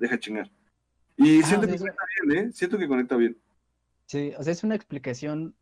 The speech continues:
Speaker 2: podríamos decir que hasta tonta, así de, ah, pues es que dividió la legión y ya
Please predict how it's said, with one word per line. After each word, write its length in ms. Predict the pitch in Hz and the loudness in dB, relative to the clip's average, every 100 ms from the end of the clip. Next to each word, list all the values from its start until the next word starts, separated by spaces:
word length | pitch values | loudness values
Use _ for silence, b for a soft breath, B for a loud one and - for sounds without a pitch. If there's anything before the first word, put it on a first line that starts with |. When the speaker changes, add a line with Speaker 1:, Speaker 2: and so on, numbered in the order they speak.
| _ _ _ _ _ | _ _ _ _ _
Speaker 2:
podríamos 460 | 123 135 147 156 | -6 -4 -4 -6
decir 260 | 139 131 135 | -8 -8 -10
que 100 | 127 | -8
hasta 220 | 143 - 107 | -8 -8 -12
tonta, 340 | 127 131 151 | -8 -6 -6
así 160 | 139 135 | -6 -8
de, 160 | 120 | -8
ah, 100 | 131 | -8
pues 240 | - 123 120 | -10 -10 -10
es 120 | 131 | -10
que 160 | 131 143 | -6 -6
dividió 340 | 123 117 131 | -6 -6 -6
la 140 | 143 | -6
legión 360 | 127 117 127 135 | -6 -8 -8 -8
y 100 | 135 | -8
ya 380 | 113 113 107 | -8 -10 -12